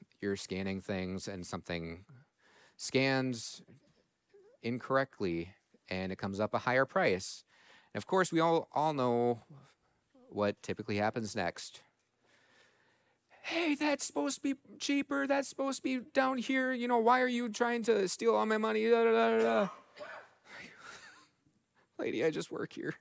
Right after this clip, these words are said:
I don't deal with the computers." Well,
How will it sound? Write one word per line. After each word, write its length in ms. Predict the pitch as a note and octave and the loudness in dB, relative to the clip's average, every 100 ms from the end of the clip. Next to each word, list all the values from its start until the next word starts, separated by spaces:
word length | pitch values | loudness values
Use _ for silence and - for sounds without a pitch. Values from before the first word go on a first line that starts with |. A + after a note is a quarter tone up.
| _ _ _ - - _ _ _ - | _ _ _ -20 -20 _ _ _ -12
I 40 | |
don't 180 | D#4+ A#3+ | -10 -8
deal 120 | C4 | -8
with 100 | - | -8
the 60 | F#3+ | -10
computers." 600 | - - C#4+ C#4+ D4 - - - _ - - - - - _ _ _ _ _ _ - | -16 -10 -6 -4 -6 -12 -18 -20 _ -20 -20 -20 -20 -20 _ _ _ _ _ _ 2
Well, 380 | D#3 D3+ - | 4 4 0